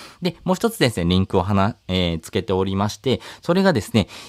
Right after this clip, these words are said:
いい話し方を作るサービスというのをですね、されてる、う、幸あれ子さんのですね、えー、ツールをですね、載せております。実際にですね、いい話し方はですね、どういうふうに作ったらいいのっていうことなんですけども、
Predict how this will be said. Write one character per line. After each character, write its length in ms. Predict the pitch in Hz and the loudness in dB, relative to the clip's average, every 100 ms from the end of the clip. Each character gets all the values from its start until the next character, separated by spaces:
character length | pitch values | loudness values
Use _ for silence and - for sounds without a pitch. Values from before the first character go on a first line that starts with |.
| - | 0
い 180 | 113 165 | 2 2
い 40 | |
話 360 | - 196 202 - | 4 6 6 4
し 40 | |
方 280 | 185 180 185 | 0 4 4
を 100 | 180 | 4
作 280 | - - 113 | -2 -2 0
る 100 | 104 | 0
サ 280 | - 147 | 2 4
ー 80 | 131 | 4
ビ 100 | 101 | 2
ス 80 | 98 | -2
と 160 | - 98 | -2 0
い 80 | 110 | 4
う 60 | |
の 80 | 107 | 2
を 40 | |
で 120 | 76 73 | 0 -4
す 100 | - | -2
ね、 200 | 113 - | -2 -2
さ 220 | - 92 | -2 0
れ 100 | 92 | 0
て 120 | 98 | 0
る、 220 | 98 98 - | 2 0 0
う、 180 | 104 95 | -2 0
幸 340 | 156 165 - | -2 -2 -2
あ 160 | - 156 | -2 -2
れ 80 | |
子 140 | 170 139 | -2 -4
さ 160 | - | -4
ん 20 | 95 | -6
の 100 | 80 | -6
で 120 | 80 | -8
す 160 | - | -6
ね、 340 | 101 110 95 - | -2 0 0 -2
え 40 | 110 95 92 87 | -6 -2 -2 -4
ー、 60 | |
ツ 140 | 82 101 | -4 -4
ー 80 | 98 | -2
ル 140 | 101 | -4
を 100 | 120 | -4
で 140 | 113 101 | -2 -2
す 100 | - | 0
ね、 140 | 113 | 0
載 100 | 95 | 0
せ 140 | 92 95 | -2 -6
て 140 | - | -4
お 80 | 87 | -4
り 100 | 82 | -2
ま 140 | 98 | -4
す。 80 | 104 - - - 98 | -4 -8 -18 -10 -4
実 140 | 110 | -4
際 260 | - 190 208 | -2 0 2
に 60 | |
で 80 | 185 | 2
す 160 | - 127 | 0 -2
ね、 160 | 120 - - | -2 -4 -6
い 180 | 107 139 | -2 -2
い 20 | |
話 320 | - 185 185 | 0 0 0
し 60 | - | 0
方 280 | 180 175 180 | -2 0 -2
は 80 | |
で 140 | 170 120 | 0 -4
す 80 | - | -2
ね、 100 | 90 | -2
ど 160 | 104 | 0
う 60 | 147 | -2
い 60 | |
う 40 | 165 | 0
ふ 100 | 214 | 2
う 40 | |
に 160 | 170 104 | 2 2
作 160 | - - | -4 -10
っ 20 | _ - - | _ -20 -6
た 100 | 98 | -4
ら 60 | |
い 80 | 101 | 0
い 40 | 120 | 0
の 100 | 95 | -2
っ 40 | |
て 120 | - | -4
い 40 | 87 | -6
う 40 | |
こ 100 | - | -6
と 100 | 151 | -4
な 120 | 135 | -2
ん 80 | 87 | -2
で 80 | 78 | -6
す 60 | |
け 100 | - | -10
ど 80 | 90 | -4
も、 120 | 92 | -4